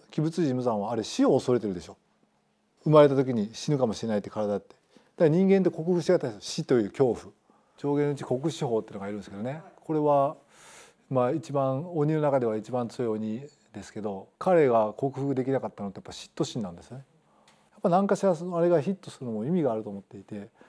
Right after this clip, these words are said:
やっぱり人間のその根本的な悩みだったりとかっていうのは、やっぱ変わんないし、だけどその後にどういうふうな心構えをしておくのべきなのか、どういうふうな支えを持っておけるのか。で、そういったものを持っていくことが何かっていうと、やっぱり先人たちが残してくれた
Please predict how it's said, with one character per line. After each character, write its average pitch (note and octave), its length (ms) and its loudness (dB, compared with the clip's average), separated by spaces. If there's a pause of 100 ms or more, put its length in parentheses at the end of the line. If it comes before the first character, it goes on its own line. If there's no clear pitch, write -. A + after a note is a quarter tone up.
(140)
や F#3 80 0
っ - 20 -8
ぱ G#3+ 100 2
り D#3+ 120 2 (300)
人 G#3+ 180 0
間 G#3+ 220 2
の G3 100 2
そ G3 140 -4
の F#3 280 2 (100)
根 G3+ 160 2
本 G3+ 180 2
的 F#3+ 140 -2
な F3+ 80 -2
悩 D#3+ 260 0
み F3 80 0
だ D3 80 2
っ - 80 -6
た A2+ 100 -8
り G#2 60 -8
と - 80 -20
か G#2 80 -10
っ - 20 -14
て - 120 -18
い - 20 -12
う - 20 -8
の G2+ 80 -4
は、 G#2 240 -2 (640)
や G#3 40 2
っ F#3 100 2
ぱ - 60 -18
変 F3+ 120 8
わ G3 100 8
ん F#3 80 2
な F#3 100 4
い C3+ 80 4
し、 G#2+ 300 -8 (300)
だ G#3 80 2
け F#3 80 6
ど C3 40 -2
そ F3 160 -6
の - 100 0
後 G#3+ 200 -4
に E3+ 240 -4 (220)
ど E3 120 6
う F3 60 8
い D#3+ 60 4
う - 20 -2
ふ C3 160 -8
う D3 40 -6
な F3 200 -4 (1120)
心 C#3+ 340 2
構 C#3 180 2
え A2 40 -6
を F#2+ 80 -10
し - 80 -18
て B2 100 -8
お A2+ 60 -6
く - 120 -16
の A#2+ 180 -14
べ A#2 80 -8
き A#2 140 -14
な G2+ 80 -10
の G2+ 80 -16
か、 - 260 -20
ど D#3 120 4
う F#3+ 40 6
い F#3 60 2
う - 20 0
ふ A#2 100 -6
う - 40 -6
な E3 240 -6 (120)
支 - 140 -8 (140)
え D3 80 0
を G#2+ 80 -2
持 A#2 120 -6
っ - 40 -8
て - 100 -16
お G#2 60 -12
け G#2 100 -16
る A2+ 80 -12
の G#2+ 80 -16
か。 - 120 -20 (760)
で、 F3+ 80 -2
そ B3 220 -2
う B3+ 60 0
い - 20 -2
っ - 40 -12
た B3 120 2
も B3 100 0
の A3 80 2
を F#3 60 2
持 F#3+ 120 2
っ A3+ 80 -6
て B3 100 -6
い G#3+ 40 -2
く - 60 -14
こ A#3 100 -6
と A#3 80 0
が F#3+ 60 2
何 G3+ 180 -2
か G#3 80 -4
っ G3+ 40 -8
て A3 120 -10
い A3+ 60 -2
う A3 40 -6
と、 F#3 260 -2
や C3 60 -8
っ - 40 -10
ぱ D3 80 0
り A#2+ 60 2
先 D3+ 220 -2
人 D3 160 -2
た D#3 140 0
ち - 100 -10
が F#3 80 0
残 C3+ 240 -2
し - 60 -14
て - 80 -18
く - 100 -4
れ D#3+ 80 0
た B3 260 0